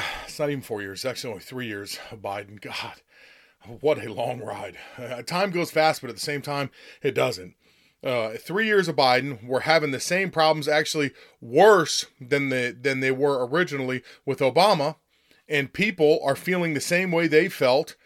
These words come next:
in twenty sixteen, which is why Trump got elected. And it's looking more and more positive for him. He is polling better in California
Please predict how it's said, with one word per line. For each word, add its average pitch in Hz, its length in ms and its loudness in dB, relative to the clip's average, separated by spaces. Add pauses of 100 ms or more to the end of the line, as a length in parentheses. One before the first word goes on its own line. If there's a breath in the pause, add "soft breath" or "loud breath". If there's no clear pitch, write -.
(200 soft breath)
in 147 120 -2
twenty 147 300 -2
sixteen, 170 600 -2
which 143 160 -2
is 143 100 -8
why 151 160 6
Trump 151 240 0
got 160 160 4
elected. 151 480 2 (400 loud breath)
And 143 420 0 (600)
it's 170 240 -2
looking 180 440 -2
more 175 300 4
and 165 80 -2
more 151 220 6
positive 143 760 -2
for 185 300 -2
him. 101 400 -8 (100)
He 180 260 -6
is 220 140 -2
polling 196 500 -2
better 196 300 2
in 135 80 -4
California 156 800 0